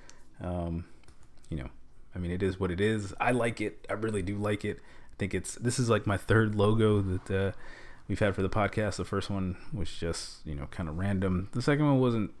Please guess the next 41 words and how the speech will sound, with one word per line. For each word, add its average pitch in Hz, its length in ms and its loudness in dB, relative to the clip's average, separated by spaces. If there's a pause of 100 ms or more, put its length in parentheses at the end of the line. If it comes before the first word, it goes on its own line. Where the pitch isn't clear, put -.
(120)
too 107 160 0
bad, 98 240 4
but 90 80 -4
this 104 180 0
one 101 100 2
I 92 120 0
actually 90 320 -2 (420)
really 101 160 4
like. 95 400 2 (500)
I 98 40 0
like 95 160 2
the 92 60 -6
green. 90 400 -2 (180)
You 113 120 2
guys 110 140 6
let 110 80 10
me 104 80 8
know 98 140 6
what 92 160 0
you 87 80 -2
think. 85 340 -4 (580)
Just, - 340 -4 (160)
you 87 100 -4
know, 85 60 -4
hit - 180 -4
me 98 120 2
up 90 180 -2
at 85 120 -8
the, 85 200 -4 (680)
the, 90 260 0
uh, 87 140 0
the 92 120 0
usual 92 280 0
spots - 460 -4
on, 82 280 -4
um, 76 360 -8 (500)
social 95 300 -2
media 90 460 0 (340)
and 85 300 -4
or, 80 300 -6
uh, 78 180 -8